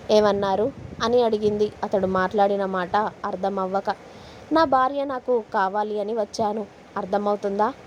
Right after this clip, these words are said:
ఈసారి ఇంకో చెంప కూడా పగిలింది ఆర్యన్ది. ఆ దెబ్బకి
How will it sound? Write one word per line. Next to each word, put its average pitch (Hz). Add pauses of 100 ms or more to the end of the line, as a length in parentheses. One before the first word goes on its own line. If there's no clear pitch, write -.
(1000)
ఈసారి 269 (240)
ఇంకో 196
చెంప 220
కూడా 220 (260)
పగిలింది 196 (240)
ఆర్యన్ది. 196 (500)
ఆ 302
దెబ్బకి 269